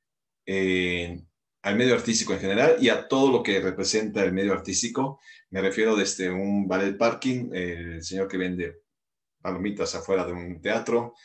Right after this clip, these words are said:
el de la taquilla. ¿Cómo vives eso? ¿Y cómo empiezan los shows virtuales? Sé que tú tienes una muy buena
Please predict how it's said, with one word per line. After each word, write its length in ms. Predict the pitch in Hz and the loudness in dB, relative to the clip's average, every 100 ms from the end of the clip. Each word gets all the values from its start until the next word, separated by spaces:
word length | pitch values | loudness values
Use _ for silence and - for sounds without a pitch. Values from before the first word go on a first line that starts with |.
| - _ | -20 _
el 80 | 82 | -12
de 60 | 82 | -8
la 100 | 87 | -6
taquilla. 720 | 82 - 120 110 110 127 - _ _ _ _ _ _ _ _ _ _ _ _ _ _ _ _ - | -6 -2 -2 0 -2 -4 -12 _ _ _ _ _ _ _ _ _ _ _ _ _ _ _ _ -2
¿Cómo 280 | 180 214 | 6 6
vives 340 | 180 180 170 - | 8 6 4 6
eso? 500 | 131 - 131 143 - _ _ _ _ _ _ _ _ _ _ _ _ _ _ _ _ _ _ _ _ _ _ | 4 4 2 -2 -10 _ _ _ _ _ _ _ _ _ _ _ _ _ _ _ _ _ _ _ _ _ _
¿Y 80 | 95 | -4
cómo 180 | 131 156 | 2 2
empiezan 320 | 139 143 120 | 2 2 2
los 100 | 110 | 2
shows 180 | 123 117 | 0 0
virtuales? 800 | 110 110 107 101 110 - - _ _ _ _ _ | -4 0 2 2 0 -4 -10 _ _ _ _ _
Sé 320 | - - 185 180 | -8 0 0 0
que 80 | |
tú 140 | - 117 | -2 0
tienes 260 | 117 104 | 0 0
una 220 | 113 107 98 | -2 -2 0
muy 200 | 101 101 | 0 0
buena 560 | 104 98 90 90 76 | 0 0 -2 -4 -12